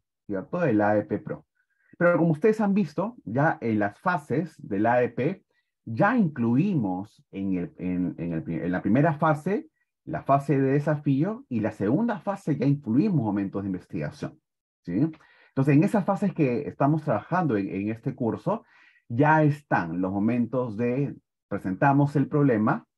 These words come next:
el desafío, y tenemos un segundo momento de investigación, ¿sí? Entonces,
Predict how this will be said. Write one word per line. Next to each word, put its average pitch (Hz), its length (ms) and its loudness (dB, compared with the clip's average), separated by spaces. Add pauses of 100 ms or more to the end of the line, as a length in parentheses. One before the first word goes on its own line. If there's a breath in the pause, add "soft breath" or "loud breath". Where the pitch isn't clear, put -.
(380)
el 90 120 -4
desafío, 165 760 -4
y 208 240 -2
tenemos 127 420 -2
un 127 120 -4
segundo 120 320 -2
momento 113 340 0
de 117 60 -4
investigación, 95 760 -6 (460)
¿sí? 139 340 -2 (560 loud breath)
Entonces, 123 760 0